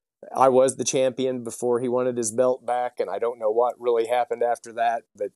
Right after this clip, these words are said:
that was kind of the end of that in two thousand seventeen. And then, like, literally several months later, they had a, I got those tickets to C C W.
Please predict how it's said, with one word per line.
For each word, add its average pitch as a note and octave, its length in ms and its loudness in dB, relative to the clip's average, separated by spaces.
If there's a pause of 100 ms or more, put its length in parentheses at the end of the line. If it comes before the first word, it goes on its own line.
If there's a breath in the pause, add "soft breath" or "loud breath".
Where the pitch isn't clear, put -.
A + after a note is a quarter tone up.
(240)
that B2+ 140 0
was A#2 140 -6
kind C3 240 -2
of A2 60 -4
the B2 80 2
end A#2+ 100 -2
of A2+ 80 2
that A#2+ 200 2
in A#2 80 -8
two C3 180 -2
thousand A#2 380 0
seventeen. B2 680 0 (840 soft breath)
And B2 200 2
then, A#2+ 140 2
like, A#2 300 2
literally A#2 440 2
several A#2+ 420 2
months A#2+ 280 0
later, B2+ 300 2
they A2 200 2
had A2+ 160 2
a, G2+ 260 -2 (800)
I A2 100 0
got G#2+ 300 0
those A#2+ 260 0
tickets A#2+ 400 0
to A#2 160 2
C C3 220 2
C B2 200 0
W. B2 540 2